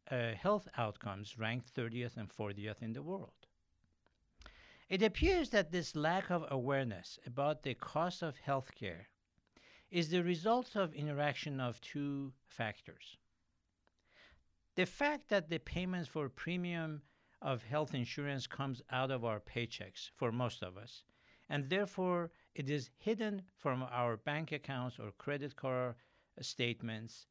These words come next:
uh, and their visibility, where most of our deposits and expenses are reflected. The payroll deduction of the health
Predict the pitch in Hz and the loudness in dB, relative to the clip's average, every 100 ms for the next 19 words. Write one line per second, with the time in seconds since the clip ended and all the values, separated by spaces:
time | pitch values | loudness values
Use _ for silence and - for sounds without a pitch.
0 | _ 123 113 113 107 - _ _ _ _ | _ -6 -4 -6 -8 -14 _ _ _ _
1 | - 135 127 123 110 113 107 98 127 95 | -2 0 2 2 2 0 0 -2 -2 -2
2 | - - _ _ 135 135 139 180 190 180 | -8 -20 _ _ -2 0 2 2 2 0
3 | 151 131 120 117 107 - _ _ _ 127 | 0 4 4 2 0 -12 _ _ _ -6
4 | - 131 139 135 135 127 - - 139 165 | 0 4 4 4 -2 -6 -10 -4 -2 0
5 | 139 - 117 117 - 110 107 - - 107 | -4 -4 -4 -4 -2 -4 -4 -8 -6 -4
6 | 104 - 127 117 - - - _ _ _ | -4 -6 -8 -8 -12 -20 -20 _ _ _
7 | _ _ _ _ _ _ - - - 131 | _ _ _ _ _ _ -20 -8 -4 -2
8 | 165 202 202 170 147 160 - 160 151 135 | 4 4 6 4 2 2 0 -4 -4 -4
9 | 123 117 151 160 - | -4 -2 0 0 -2